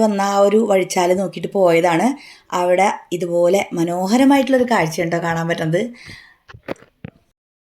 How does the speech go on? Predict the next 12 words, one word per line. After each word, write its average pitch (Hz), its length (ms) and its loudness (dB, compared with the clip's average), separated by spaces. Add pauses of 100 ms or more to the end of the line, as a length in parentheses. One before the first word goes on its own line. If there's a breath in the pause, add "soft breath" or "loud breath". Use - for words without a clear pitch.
(200)
ശരിക്കും 254 380 -4
പറഞ്ഞാൽ 285 360 2
നല്ല 262 140 2 (100)
നട്ടപ്പാറ 226 480 -2 (100)
വെയിലത്താണ് 180 420 0
ട്ടോ 180 140 0
നമ്മളവിടെ 175 480 0
എത്തിയത്. 175 340 0 (380 loud breath)
അപ്പോൾ 226 220 -4
ആ - 20 2 (140)
ഒരു 269 120 0 (120)
സമയത്ത് 214 520 -2